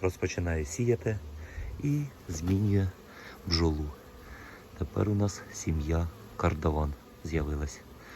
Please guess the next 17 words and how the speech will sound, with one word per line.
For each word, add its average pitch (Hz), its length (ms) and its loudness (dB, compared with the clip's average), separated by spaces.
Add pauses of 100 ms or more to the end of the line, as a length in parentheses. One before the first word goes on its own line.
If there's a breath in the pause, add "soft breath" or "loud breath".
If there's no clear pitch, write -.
(280 loud breath)
Так 92 120 4
що - 140 2
відповідаю 98 540 6
вам 87 160 6
на 85 80 4
питання 85 420 2
відразу. 80 460 2 (1500 loud breath)
Іншої 87 360 4
породи 87 460 6 (320)
можна 82 540 4 (460 loud breath)
підселити 82 760 0 (500 loud breath)
маточку. - 560 4 (800 loud breath)
Все 98 400 4 (220)
приймається. 76 760 4 (560 loud breath)
Подивіться, 76 520 2 (580 loud breath)
була 90 340 8
сім'я 80 380 2